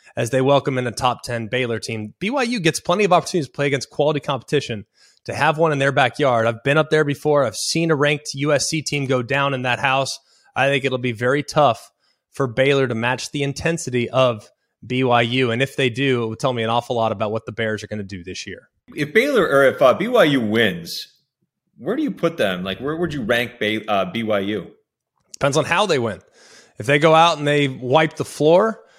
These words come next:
Speaker 1: with Baylor and they <laughs> take them to the cleaners early, then we're talking about a team that's probably in the top twelve.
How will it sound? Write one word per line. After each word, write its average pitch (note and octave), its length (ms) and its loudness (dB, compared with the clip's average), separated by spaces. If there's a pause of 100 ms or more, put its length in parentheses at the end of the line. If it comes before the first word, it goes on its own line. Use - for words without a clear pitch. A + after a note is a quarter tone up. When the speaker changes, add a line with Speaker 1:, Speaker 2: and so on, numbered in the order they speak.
(180)
Speaker 1:
with D#3 200 2
Baylor G#3 400 6
and E3 140 4
they C#3+ 220 4
<laughs> B2 340 -6
take F3 300 0
them D3+ 140 -4
to B2+ 60 -4
the B2+ 100 -4
cleaners D#3+ 480 -2
early, G3 420 2 (480)
then C3+ 480 2
we're C3 100 -4
talking C#3 380 0
about C#3 260 0
a C3+ 40 -2
team D3 300 -4
that's C#3 140 -6
probably C#3 380 -2
in C#3+ 80 -2
the C3+ 60 -4
top B2 300 -2
twelve. - 480 0